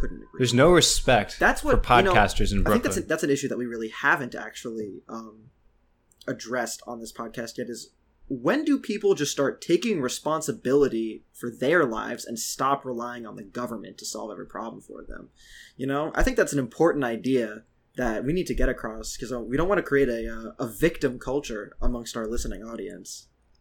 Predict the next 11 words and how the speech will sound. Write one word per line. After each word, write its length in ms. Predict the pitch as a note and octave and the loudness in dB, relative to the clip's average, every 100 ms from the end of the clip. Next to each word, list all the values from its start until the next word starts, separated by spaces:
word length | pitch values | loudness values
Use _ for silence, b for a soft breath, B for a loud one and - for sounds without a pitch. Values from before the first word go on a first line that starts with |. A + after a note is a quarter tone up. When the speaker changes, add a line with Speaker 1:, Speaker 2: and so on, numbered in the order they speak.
| _ _ _ _ - | _ _ _ _ 2
Speaker 2:
And 560 | D3 C3+ C3+ C3 B2+ A#2+ | 4 6 4 2 2 2
with 160 | B2 | 4
that, 300 | A#2+ A#2+ F3+ | 8 8 6
today, 320 | - B2+ G#2+ A#2 | 4 6 6 8
guys, 340 | C3 C#3+ C3+ | 8 8 4
we're 280 | A#2+ A#2 A#2 | 2 6 8
gonna 180 | A#2 A#2 | 6 4
be 100 | A#2 | 2
discussing, 720 | A2 - A2+ G#2+ - A#2+ A#2 | 0 2 4 4 4 4 4
uh, 340 | G#2 G2+ G2 - | 6 6 6 4
Atlas 640 | A2 A2+ - A#2+ G#2+ - | 4 4 4 2 4 2